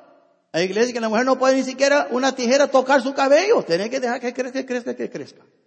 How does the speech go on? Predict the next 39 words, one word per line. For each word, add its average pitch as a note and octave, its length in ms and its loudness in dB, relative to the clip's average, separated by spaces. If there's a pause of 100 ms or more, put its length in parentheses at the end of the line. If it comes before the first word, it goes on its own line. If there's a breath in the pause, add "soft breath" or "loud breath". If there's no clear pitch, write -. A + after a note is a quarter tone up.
(1800)
Y D4 40 -2
está D4+ 240 0
bien, E4 160 0
ese A#3+ 140 0
es - 60 0
su G#3+ 80 0
estilo E4 400 2
y A#3+ 40 0
le G#3 100 0
gusta, A3+ 360 -4
qué A#3+ 100 0
bueno, C4+ 340 2
pero F3 160 -2
no G3 160 -4
porque A3+ 260 -6
es F#3 120 -10
una F3 180 -6
regla D#3+ 300 -6
de C3+ 100 -6
la B2 140 -2
Biblia. F4 360 -6 (840)
Son A#3+ 340 0
mandamientos G#3+ 800 -2
de F#3+ 180 -2
hombres. F#3 460 -4 (1200)
Y, F3+ 160 -4
y, G#3 460 -4
y - 40 0
eso A3+ 220 0
también G#3 320 -2
que F#3 140 -2
tiene G#3+ 340 -2
que G3+ 200 0
ir F3+ 40 0 (180)
a - 20 0
la D3 60 -2
iglesia F3+ 280 -4
los F3 160 0
sábados. B3+ 600 4